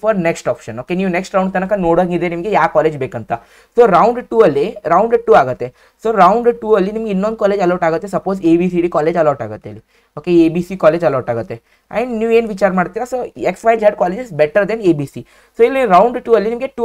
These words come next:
ಆಪ್ಷನ್ ಸಿಗ್ತವೆ, you will get two options here. ಓಕೆ, ಟೂ ಆಪ್ಷನ್ಸ್ ಸಿಗುತ್ತೆ. Either you can select ಎಕ್ಸ್ ವೈ ಜೆಡ್, ಇಲ್ಲಿ ನಿಮಗೆ ಇದು ನೀವು no ಅಂದಾಗ you can go to the next round. ಓಕೆ, ನಮಗೆ ಇದು ಪಸಂದ್ ಇಲ್ಲ, ಇಂಟ್ರೆಸ್ಟ್ ಇದೆ, but no ಅಂದ್ರೆ ನಿಮಗೆ ಪಸಂದ್ ಇದೆ ಕಾಲೇಜು, but you are looking for next round, ಸೆಕೆಂಡ್ ರೌಂಡ್ ತನಕ ವೇಟ್ ಮಾಡ್ತೀರಾ ಅಂತಿದ್ರೆ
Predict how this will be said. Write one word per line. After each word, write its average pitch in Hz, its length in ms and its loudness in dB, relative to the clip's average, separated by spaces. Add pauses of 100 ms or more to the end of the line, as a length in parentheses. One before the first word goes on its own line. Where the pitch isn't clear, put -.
ಆಪ್ಷನ್ 190 300 -6
ಸಿಗ್ತವೆ, 120 300 -6 (120)
you 156 80 -2
will 175 140 0
get 208 120 -6 (140)
two 214 140 -2
options 151 360 -8
here. 123 160 -6
ಓಕೆ, 175 200 -10
ಟೂ 190 60 0 (100)
ಆಪ್ಷನ್ಸ್ 165 340 -8
ಸಿಗುತ್ತೆ. 120 300 -8 (380)
Either 202 180 4
you 226 100 -6
can 226 160 -4
select 202 320 0
ಎಕ್ಸ್ - 180 -6
ವೈ 196 160 2
ಜೆಡ್, 240 240 -4
ಇಲ್ಲಿ 226 160 -6
ನಿಮಗೆ 233 220 -4
ಇದು 240 100 -6 (140)
ನೀವು 247 100 -10 (400)
no 214 160 2
ಅಂದಾಗ 196 260 2 (180)
you 196 120 -8
can 226 180 2
go 196 140 6
to 220 80 0
the 240 140 -2
next - 200 -8
round. 135 180 -4
ಓಕೆ, 190 140 -2
ನಮಗೆ 196 180 -4
ಇದು 208 140 -4
ಪಸಂದ್ 190 320 0
ಇಲ್ಲ, 185 100 4 (120)
ಇಂಟ್ರೆಸ್ಟ್ 185 360 0
ಇದೆ, 127 80 -4 (100)
but 151 180 -8
no 190 60 -2 (100)
ಅಂದ್ರೆ 190 180 -6 (420)
ನಿಮಗೆ 208 240 2
ಪಸಂದ್ 214 320 2
ಇದೆ 175 80 4 (120)
ಕಾಲೇಜು, 156 300 2 (120)
but 240 100 0 (340)
you 208 120 2
are 220 140 6
looking 220 260 -6
for 247 80 2 (100)
next 190 220 -6
round, 139 200 -4
ಸೆಕೆಂಡ್ 202 260 -2
ರೌಂಡ್ 190 180 0
ತನಕ 180 160 -2 (100)
ವೇಟ್ 143 180 -2
ಮಾಡ್ತೀರಾ 131 280 -4
ಅಂತಿದ್ರೆ 135 420 -8